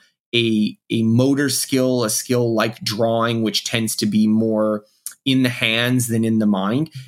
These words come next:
And if you're good at drawing, there are gonna be skills that transfer from, let's say, doing quick sketches to doing, you know, oil paintings,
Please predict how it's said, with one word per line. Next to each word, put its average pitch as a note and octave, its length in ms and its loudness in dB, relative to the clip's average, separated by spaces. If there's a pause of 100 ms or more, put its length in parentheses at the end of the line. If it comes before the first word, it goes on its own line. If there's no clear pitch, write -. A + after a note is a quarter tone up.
(160)
And B2 280 -2
if B2 180 -2
you're C#3 100 0
good C3+ 280 0
at G2+ 140 -4
drawing, A#2 600 0 (240)
there D3 220 -2
are E3+ 180 2
gonna F3+ 180 2
be D#3 120 -2
skills D3 340 -2
that C3+ 80 0
transfer B2 640 -2
from, A2 560 -2
let's A#2 220 -4
say, A#2+ 100 2
doing A#2+ 260 2
quick A#2+ 220 -6
sketches A#2 540 -2
to - 160 -4
doing, A2 600 0
you A#2 80 -2
know, G#2 160 0
oil C3 300 0
paintings, G2+ 600 -2